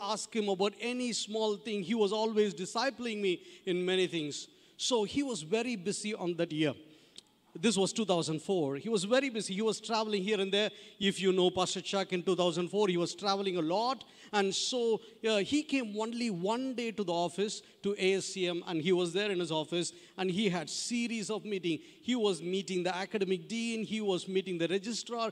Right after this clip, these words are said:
He was meeting the faculty. So I didn't have enough time at all.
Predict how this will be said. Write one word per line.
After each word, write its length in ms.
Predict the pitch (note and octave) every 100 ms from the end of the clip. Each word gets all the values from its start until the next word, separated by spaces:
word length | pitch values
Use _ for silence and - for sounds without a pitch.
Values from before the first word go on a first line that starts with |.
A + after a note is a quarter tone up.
| - -
He 100 | A3+
was 280 | A#3+ G3+ C#3+
meeting 480 | F#3 G3+ G3+ F#3+ E3 - -
the 120 | F3
faculty. 640 | - A#3+ B3+ B3 G3 A3
So 160 | G3 A3
I 260 | G3+ A#3+ B3+
didn't 200 | A#3 G#3+
have 260 | A3 A3
enough 320 | G3+ A3 -
time 240 | - F#3+ F3
at 60 |
all. 180 | F3+ E3